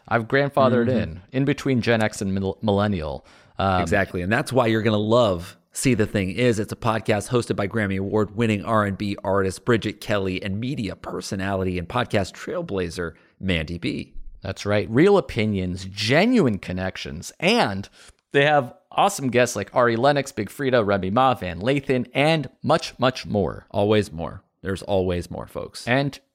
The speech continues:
Speaker 1: if that's not enough, you'll leave with some new music recommendations or a curated playlist that you didn't even know you needed. So
Speaker 2: Absolutely beautiful.
Speaker 1: yeah, if you're looking to add another pod to the rotation, follow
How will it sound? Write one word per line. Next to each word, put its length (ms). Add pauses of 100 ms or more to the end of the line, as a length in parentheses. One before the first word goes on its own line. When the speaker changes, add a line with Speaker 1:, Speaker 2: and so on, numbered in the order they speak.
Speaker 1:
if 120
that's 240
not 120
enough, 220
you'll 120
leave 220
with 100
some 180
new 360 (180)
music 340
recommendations 720
or 120
a 60
curated 480
playlist 440
that 120
you 100
didn't 260
even 220
know 80
you 200
needed. 540 (120)
So 500 (100)
Speaker 2:
Absolutely 720
beautiful. 580 (300)
Speaker 1:
yeah, 300
if 140
you're 140
looking 320
to 100
add 180
another 260
pod 340
to 80
the 100
rotation, 560 (200)
follow 580